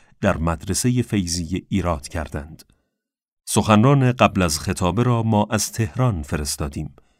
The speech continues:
او از اقوام ما بود و الان هم حیات دارد و او هم نطق کوبنده‌ای کرد و بعد از آن سخنرانی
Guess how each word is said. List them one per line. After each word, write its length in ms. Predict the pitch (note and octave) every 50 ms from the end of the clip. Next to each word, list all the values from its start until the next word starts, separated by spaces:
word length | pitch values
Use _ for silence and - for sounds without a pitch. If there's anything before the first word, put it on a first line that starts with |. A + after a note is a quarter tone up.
| _ _ _ _ _
او 300 | - C3 C#3 C#3+ - -
از 160 | - G2+ G#2 - -
اقوام 600 | - F#2+ F#2+ - F#2+ F2 G#2 A2 A2 G#2+ G#2+ G#2
ما 200 | F#2 F2 F2+ E2
بود 280 | D2+ - - D2+ C#2+ -
و 40 | F#2
الان 380 | E2+ E2+ - - - A2+ A#2+ A2
هم 280 | G2 A#2 A#2+ A#2+ B2 - - _ _ _ _ _
حیات 520 | - A#2 G#2+ G2 G#2 A2+ G2+ F#2 - - -
دارد 340 | F2 D#2 D2+ D2+ D2 C#2+ - -
و 40 | F2+ - -
او 180 | B2+ B2+ A#2
هم 220 | G#2+ B2 B2 B2 A#2+ - - _ _ _ _ _ -
نطق 580 | A2+ B2 C3 C3 C3 - - - G#2+ G#2+ G#2
کوبنده‌ای 680 | G#2 - - - F#2 E2 E2 D2+ D2 D2+ F#2 G#2+ A#2+ A#2
کرد 520 | - - A#2 A#2 A#2+ A#2+ B2 A#2 B2 B2 - - _ _ _ _ _
و 240 | - E2+ D#2+ D#2 D2+
بعد 420 | C#2+ - A#2 B2 - - B2 A#2
از 120 | A#2 G#2+ A#2
آن 180 | A#2+ A#2+ A#2
سخنرانی 800 | A2+ - - A2+ - A#2 A2+ A2+ G#2+ A#2 A#2 A2+ A#2+ B2+ B2+ B2+